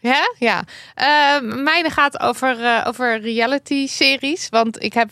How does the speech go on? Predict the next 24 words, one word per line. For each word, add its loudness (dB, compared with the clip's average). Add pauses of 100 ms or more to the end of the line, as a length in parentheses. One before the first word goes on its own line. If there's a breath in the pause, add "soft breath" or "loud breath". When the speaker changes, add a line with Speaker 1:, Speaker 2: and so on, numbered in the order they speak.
(100)
Speaker 2:
ik -8
heb -2
eventjes -4
een, -4
eh, -2 (100)
een, -6
een -6
periode -2
waarin -2
ik, -6
eh, -2
veel -2
reality, -4
eh, -2
binge. -4 (340 loud breath)
Ik -10
doe 0
dat -2
nu 0
ook 0
met -2
vrienden, -2
wat -6
ik -20